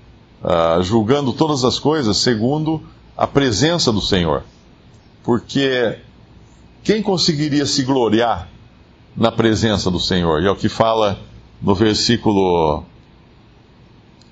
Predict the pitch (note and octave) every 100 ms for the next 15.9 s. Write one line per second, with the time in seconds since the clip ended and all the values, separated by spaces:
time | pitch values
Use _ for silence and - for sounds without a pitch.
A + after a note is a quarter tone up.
0 | - - F2+ F2 E2+ E2+ A2+ G#2 - C#3+
1 | C#3 - A2+ A#2 B2 A#2+ A2+ G#2+ G#2 B2
2 | A2+ A2 G#2+ C3+ D#3 - - - A#2+ B2
3 | - F#3+ F#3 D3+ C#3+ D#3 C3+ A2 - D#3
4 | A#2+ - - - - - - G#2+ - C#3
5 | B2+ G2+ G2+ C#3+ D3+ A#2 C3 D3+ A#2+ C3
6 | B2+ F#2+ D#2 - - - - _ _ -
7 | - - - - - - - - - -
8 | - - A2 A#2+ A2+ A#2+ B2 B2 A2 A2+
9 | - - A#2 - A2+ G#2+ G#2 G2 F2+ E2+
10 | D#2 E2 - _ _ _ _ - - -
11 | - - - - _ _ _ - - _
12 | - _ - _ - - - - - G#2+
13 | - D3+ B2+ F2+ A2+ C3 B2+ D#3+ D#3+ D3
14 | A#2+ A2+ A#2+ D3 A#2 - A#2 A#2+ D3 C3
15 | C3 B2 A2+ G#2 - D#3 E3 G2